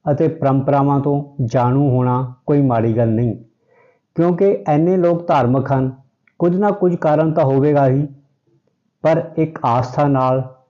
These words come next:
ਤਾਂ ਜੋ ਲੋਕ ਜੁੜੇ ਹੋਏ ਹੀ ਹਨ। ਪਹਿਲੀ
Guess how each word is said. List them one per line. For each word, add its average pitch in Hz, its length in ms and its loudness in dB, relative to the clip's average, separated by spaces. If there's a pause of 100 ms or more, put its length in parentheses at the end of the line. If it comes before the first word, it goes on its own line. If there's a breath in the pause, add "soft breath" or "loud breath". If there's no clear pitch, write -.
(140)
ਤਾਂ 151 120 2
ਜੋ 131 300 2
ਲੋਕ 139 340 2
ਜੁੜੇ 131 320 2
ਹੋਏ 135 180 2
ਹੀ 123 260 2
ਹਨ। 131 160 -2 (360)
ਪਹਿਲੀ 143 520 0